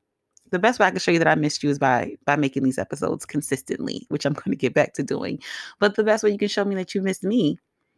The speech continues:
is by sharing my podcast, following my page, liking, reposting, commenting, and then honestly, let folks know that you missed me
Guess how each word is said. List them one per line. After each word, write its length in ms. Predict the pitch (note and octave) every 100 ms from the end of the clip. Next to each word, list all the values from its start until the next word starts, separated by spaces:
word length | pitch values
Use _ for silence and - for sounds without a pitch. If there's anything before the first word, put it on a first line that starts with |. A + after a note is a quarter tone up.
| -
is 240 | - F3+ E3+
by 420 | F#3 F3 E3+ -
sharing 360 | - - F#3 F3+
my 100 | F3
podcast, 680 | F3+ D#3+ D#3+ E3 D#3+ D#3+ - _
following 540 | _ _ E3+ E3+ E3+ E3
my 140 | D3+
page, 540 | - E3+ D3+ D3+ E3+ - - - -
liking, 460 | E3 E3+ - F3
reposting, 600 | D#3 D#3+ D#3+ E3 - E3
commenting, 560 | - D#3+ E3 D#3+ - F3 - - -
and 160 | G#3+ A3+
then 100 | -
honestly, 480 | B3+ D#4+ - A3+ - - -
let 400 | D3 A3 - -
folks 320 | C4 C4 -
know 180 | A#3 B3+
that 180 | A#3+
you 80 | C4+
missed 360 | B3 C#4+ - -
me 520 | C#4 A3 D3 - F3+